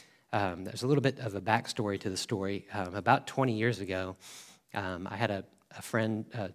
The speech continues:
two friends get married. We, I knew 'em both, but early in their engagement process, I kinda thought, like, "This is probably not a good relationship."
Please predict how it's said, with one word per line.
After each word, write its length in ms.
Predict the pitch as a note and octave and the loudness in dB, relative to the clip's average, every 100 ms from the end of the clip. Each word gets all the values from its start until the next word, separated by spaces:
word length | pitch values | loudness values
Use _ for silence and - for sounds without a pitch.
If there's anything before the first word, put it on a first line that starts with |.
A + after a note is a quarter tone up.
| _ - | _ -4
two 140 | C3 | -2
friends 260 | C3 A#2 A2 | 2 0 0
get 140 | G#2+ | -4
married. 340 | A2 F#2 E2+ | -2 -2 -4
We, 120 | G#2 G#2 | -6 -8
I 80 | A2+ | -4
knew 100 | G#2+ | -2
'em 120 | G2 | -2
both, 280 | G2 F#2+ - | -2 -4 -6
but 160 | - - - - - - | -10 -10 -14 -20 -20 -2
early 260 | B2 C#3+ C#3 | 2 4 4
in 80 | A#2+ | 4
their 100 | A2 | 2
engagement 460 | G#2 A2+ - G#2 | 2 0 0 -6
process, 480 | - G2 - F#2+ - | -2 -2 0 -2 -2
I 60 | F#2 | -4
kinda 220 | G2+ F#2+ | -6 -4
thought, 280 | - G#2 G2 | 0 0 0
like, 180 | F#2+ - _ _ _ _ _ _ _ _ _ - | -10 -12 _ _ _ _ _ _ _ _ _ -6
"This 140 | B2+ | -2
is 80 | B2+ | -2
probably 260 | - G#2+ G#2 | 2 2 2
not 140 | F#2 | -4
a 40 | |
good 120 | F#2 E2 | -6 -10
relationship." 600 | F2+ - E2+ - F2+ | -10 -8 -8 -8 -10